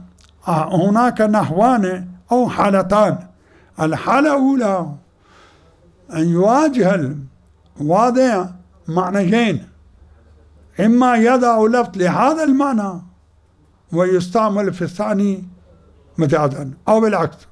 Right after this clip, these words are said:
يضع لفظ معنى ثاني ويضع ويستعمل في الأول مجازا. مرة لا، هناك معنى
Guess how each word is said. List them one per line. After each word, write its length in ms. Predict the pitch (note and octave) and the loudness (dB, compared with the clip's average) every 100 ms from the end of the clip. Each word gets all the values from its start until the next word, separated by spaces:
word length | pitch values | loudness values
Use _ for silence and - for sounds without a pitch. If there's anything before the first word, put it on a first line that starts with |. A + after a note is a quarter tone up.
| - - _ _ _ | -20 -20 _ _ _
يضع 960 | D#3 F3 G#3 A3 G#3 F3 G3+ A#3+ D#4 D4+ | -4 0 2 2 2 0 2 2 2 0
لفظ 400 | G#3+ A3 F#3 - | 0 0 -2 -4
معنى 460 | F3 G#3+ C#4+ D#4 C4 | -2 0 0 0 -2
ثاني 500 | A3+ A#3 G#3 F#3 F3 - _ _ _ _ _ D3 | 0 0 0 -4 -10 -18 _ _ _ _ _ -2
ويضع 800 | D#3+ F3 G#3+ A#3 A3 F#3+ G3+ F#3+ - - _ - | 0 2 2 2 0 0 -4 -6 -14 -20 _ -2
ويستعمل 800 | E3+ F3+ F3+ - A#3 G3+ E3+ D#3 | 0 2 0 -2 -2 0 -2 -4
في 140 | F3 | -6
الأول 800 | E3 D3+ - F#3 G#3 A#3+ G#3+ F3+ F#3 - - _ _ | -8 -10 -4 -2 2 2 2 0 -2 -12 -20 _ _
مجازا. 500 | D3+ C3+ C#3 B2 C3 B2 _ _ _ _ - - - _ _ | -8 -4 -4 -6 -12 -14 _ _ _ _ -20 -20 -20 _ _
مرة 520 | E3 F#3+ G#3 G#3 A#3 | -2 2 2 2 2
لا، 500 | A3 A3 C#4 C#4 F3 F3 - _ _ _ _ _ - | 4 4 4 4 0 -4 -16 _ _ _ _ _ -6
هناك 480 | D3 E3+ G3 F#3+ B3 | -4 -2 -4 -2 0
معنى 760 | C4+ C4 D#4+ D#4 A3 F#3 C3 | 2 4 4 2 2 0 -4